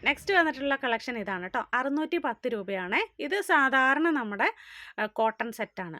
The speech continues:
അത് മുറിച്ച് നമ്മൾ റണ്ണിങ് മെറ്റീരിയൽ ഈ അജറക് ഡിസൈൻ മുറിച്ചെടുക്കുന്ന പോലെയല്ല. ഇത് സെറ്റായിട്ട് തന്നെ നമ്മൾ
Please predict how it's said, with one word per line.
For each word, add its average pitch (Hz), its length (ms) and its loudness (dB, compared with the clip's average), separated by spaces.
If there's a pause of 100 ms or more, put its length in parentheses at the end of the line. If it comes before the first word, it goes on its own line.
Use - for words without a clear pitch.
(120)
അത് 220 140 -10
മുറിച്ച് 233 380 -8
നമ്മൾ 220 340 -4
റണ്ണിങ് 208 280 -6
മെറ്റീരിയൽ 208 420 -4
ഈ 214 80 -4 (220)
അജറക് 214 400 -6
ഡിസൈൻ 214 320 -6
മുറിച്ചെടുക്കുന്ന 196 540 -8
പോലെയല്ല. 180 320 -8
ഇത് 330 160 -4
സെറ്റായിട്ട് 254 580 -2
തന്നെ 220 220 -4
നമ്മൾ 208 220 -6